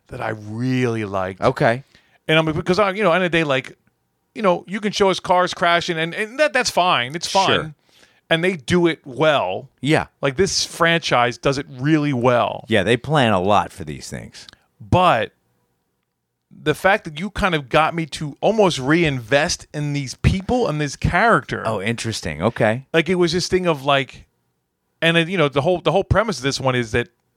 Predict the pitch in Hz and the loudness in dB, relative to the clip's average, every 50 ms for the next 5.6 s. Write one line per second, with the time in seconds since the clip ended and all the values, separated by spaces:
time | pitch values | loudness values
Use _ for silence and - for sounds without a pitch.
0 | _ _ _ _ _ _ - - 160 156 147 139 143 165 202 226 247 - - 127 | _ _ _ _ _ _ -6 -2 2 2 4 4 4 4 4 2 2 0 -4 -4
1 | 120 110 110 120 131 131 - _ _ _ _ _ _ _ _ _ - - 165 180 | -2 0 0 -2 -4 -8 -16 _ _ _ _ _ _ _ _ _ -8 -4 -2 -2
2 | 160 175 180 170 175 165 156 160 143 143 - - 180 160 - - 196 185 180 143 | 0 0 0 -2 -4 -6 -4 -2 -2 -2 -2 -4 -4 -4 -2 0 0 0 0 -2
3 | - - 160 135 143 - - 139 - - 131 127 123 - 120 113 - - 131 120 | -2 0 0 0 0 -2 -4 -4 -2 0 0 0 -2 -4 -10 -10 -8 -8 -8 -6
4 | 107 98 98 104 104 117 117 - 120 117 113 - 123 120 90 90 92 98 101 101 | -8 -8 -4 0 0 0 0 0 -4 -6 -2 -2 0 0 0 0 0 2 2 4
5 | 104 104 104 104 107 107 98 87 80 67 - | 4 4 4 4 4 4 4 2 0 -2 -6